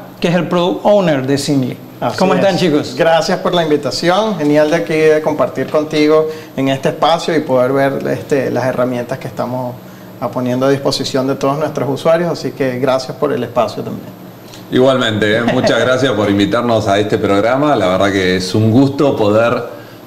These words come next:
Speaker 3: pensar y hablar en comunidad las cosas que estamos haciendo. Nos permite reflexionar, pensar, divertirnos.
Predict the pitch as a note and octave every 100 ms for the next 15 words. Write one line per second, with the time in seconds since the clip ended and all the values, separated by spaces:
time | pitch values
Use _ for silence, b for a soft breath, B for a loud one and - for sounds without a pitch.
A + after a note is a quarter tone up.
0 | - A#2+ B2 A#2+ - D#3+ E3+ F3+ F#3 -
1 | A2+ A2 G#2+ A2 B2 C#3 C#3 A#2+ A2+ G#2+
2 | G#2+ A2 C3 C#3+ G#2+ - A2+ A2+ A2 A2+
3 | A2 F#2+ - A#2+ B2 G2+ F2+ F2 F#2 G#2+
4 | A2 G#2 - F2+ - A2+ C3 B2+ A#2+ -
5 | G2 - B2 B2 A2 G#2 G2+ - B2+ C3+
6 | C#3 D3 C#3+